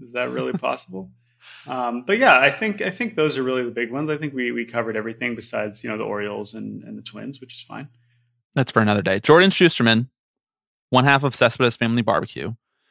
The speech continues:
Speaker 2: Thank you so much for your real baseball analysis. Thank you so much for filling in pinch hitting for one Alex Basley, who I hope is joy-, enjoying his time in Colombia and who will be part of the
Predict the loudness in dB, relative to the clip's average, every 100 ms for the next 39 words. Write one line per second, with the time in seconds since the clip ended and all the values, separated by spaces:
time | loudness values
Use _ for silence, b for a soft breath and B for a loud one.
0 | _ 2 4 4 6 6 6 2 0 0
1 | 2 2 2 2 0 2 2 0 -2 -4
2 | -6 -2 -2 0 2 4 2 0 -6 0
3 | 2 4 2 2 0 0 2 4 2 0
4 | -4 _ _ _ _ -2 2 4 4 2
5 | 0 -2 2 2 2 4 4 4 2 0
6 | -2 0 0 2 2 4 4 0 -4 -10
7 | _ _ _ 2 4 6 4 2 2 6
8 | 4 4 2 0 2 0 -2 0 2 2
9 | 2 -2 -4